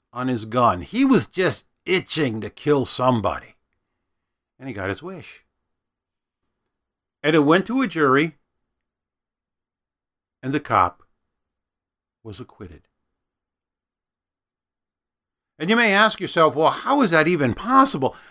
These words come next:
How could any reasonable person look at that and not convict this murdering cop?" Well, one piece of evidence the jury didn't get was that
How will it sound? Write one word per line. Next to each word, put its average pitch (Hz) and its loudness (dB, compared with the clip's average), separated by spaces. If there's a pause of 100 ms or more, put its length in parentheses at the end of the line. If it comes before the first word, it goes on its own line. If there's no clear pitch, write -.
(140)
How 285 2
could 196 2 (280)
any 208 2
reasonable 175 2
person 190 2
look 226 2
at 165 0
that 127 2 (1200)
and 175 0 (560)
not 127 -8
convict 151 -2 (420)
this 151 -12
murdering 131 2
cop?" 190 -6 (1000)
Well, 123 0
one 196 4
piece 160 -2
of 117 -6
evidence 110 -2
the 113 -12
jury 104 -4
didn't 117 -6
get 90 -12 (380)
was 104 -2
that 107 0